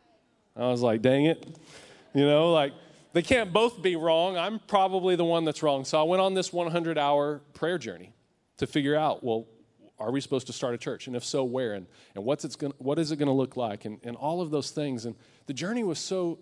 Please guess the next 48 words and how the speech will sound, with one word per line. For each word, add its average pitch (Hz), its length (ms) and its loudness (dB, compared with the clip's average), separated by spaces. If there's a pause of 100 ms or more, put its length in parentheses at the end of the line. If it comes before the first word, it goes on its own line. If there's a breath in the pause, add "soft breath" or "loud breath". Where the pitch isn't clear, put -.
(140)
crazy. 151 460 -2
For - 180 -4
me, 165 380 2
I 139 120 -4
got 180 200 -2
to 180 140 0
about 156 260 2
the - 80 -2
tenth 170 460 -4
or 147 80 0
eleventh 147 500 0
hour, 127 400 -2 (300 loud breath)
and 131 100 -2
I'll 139 60 2
never 190 240 2
forget 185 320 0
that 160 180 0
day. 156 260 2
I'm, 123 220 -2
I'm 113 80 -8
praying 160 380 -2
and 123 80 -4
I'm 117 80 -6
praying, 151 240 -6
I'm 127 100 -4
praying, 147 300 -4
and 135 80 -6
I 127 40 -8
kinda, 208 280 -8
like, 139 180 -2
ran 127 260 0
out 156 140 2
of 143 80 -4
stuff - 300 -4
to 131 80 -6
pray. 139 260 0
Maybe 151 220 -2
you 160 120 0
feel 156 220 0
that 107 180 -4
way 107 120 -4
with 101 160 -4
the 131 60 -4
journey 135 300 -2
you're 151 160 0
on 156 120 0
right 143 180 -2
now. 135 220 -4